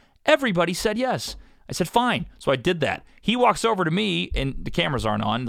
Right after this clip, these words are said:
They can, s-, Nick and Tolly can see what I'm doing. He, like, stares at me, like, dead in the eyes as the ceremony's going on. He goes, "Put your mask on!" Like that. And I'm like,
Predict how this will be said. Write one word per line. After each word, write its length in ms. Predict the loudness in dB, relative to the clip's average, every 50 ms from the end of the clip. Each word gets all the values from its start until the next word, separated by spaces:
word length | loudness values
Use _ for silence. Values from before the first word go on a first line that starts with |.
| -6 -4
They 160 | -2 -2 -2
can, 140 | -2 -4 -6
s-, 200 | -6 -6 -8 -8 -10 -14 -12 -6
Nick 240 | -4 -4 -4 -4
and 80 | -4 -4
Tolly 260 | -2 0 0 0 0
can 100 | -2 -4
see 100 | -2 -2
what 120 | -2 -2 -2
I'm 100 | -4 -4
doing. 240 | -4 -4 -4 -6 -8 -10 -14 -12 -14 -14 -16 -14 -8
He, 140 | -2 -2 -2
like, 140 | -2 -2
stares 500 | -4 -6 -2 -2 0 0 2 0 2 0
at 80 | 0 0
me, 220 | 0 -2 -2 0
like, 160 | 0 -2 -2 -4 -8 -12 -14 -16 -14 -18 -18 -4 0
dead 180 | 2 4 4 4
in 60 | 2
the 160 | 2 2 4
eyes 480 | 4 4 4 4 2 2 0 -2 -6 -2 2
as 340 | 4 4 4 4 2 -2 -4
the 80 | -4
ceremony's 460 | 0 2 2 2 2 2 0 -2 -2 0
going 180 | 0 2 2 2
on. 80 | 0 0
He 40 |
goes, 140 | -2 -6 -8 -12 -20 -20 -20 -20 -20 _ -20 _ -2
"Put 220 | 0 0 0 0 -2
your 100 | -6 -2
mask 420 | 0 0 0 0 0 -2 -6 -6 0 4
on!" 500 | 6 8 10 10 10 8 6 2 -2 -10 -16 _ _ _ _ _ _ _ -2 -2
Like 180 | -2 0 2
that. 340 | 2 4 4 4 2 0 -2 -4
And 100 | -2 0
I'm 100 | 0 2
like, 160 | 2 2 2